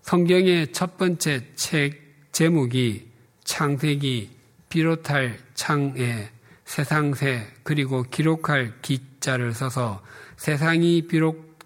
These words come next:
비롯된 이야기를 기록한 책입니다. 그런데 우리가 성숙자반에서 배운 것처럼 세상이 비롯된 이야기는 창세기 일 장과 이 장에 모두 다 나와 있습니다.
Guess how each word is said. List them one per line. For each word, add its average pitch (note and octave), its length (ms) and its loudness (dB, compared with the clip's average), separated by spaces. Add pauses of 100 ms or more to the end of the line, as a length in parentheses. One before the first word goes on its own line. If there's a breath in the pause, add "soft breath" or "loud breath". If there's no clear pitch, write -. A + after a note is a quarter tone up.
(140)
비롯된 D#3 840 0
이야기를 C3+ 840 0
기록한 B2+ 680 -2
책입니다. A2+ 760 -4 (1400 loud breath)
그런데 D#3+ 600 2 (320 loud breath)
우리가 D3+ 580 2
성숙자반에서 C3 1040 0
배운 C#3 540 0 (580)
것처럼 B2 680 -2 (680 loud breath)
세상이 F3 640 4
비롯된 E3 640 2
이야기는 A#2+ 720 0 (220 soft breath)
창세기 D#3+ 880 -2
일 F3 160 0
장과 C#3+ 600 0
이 B2+ 140 -2
장에 C#3+ 440 0
모두 C#3 420 -2
다 B2+ 180 -2
나와 A2 380 -4
있습니다. G2+ 580 -8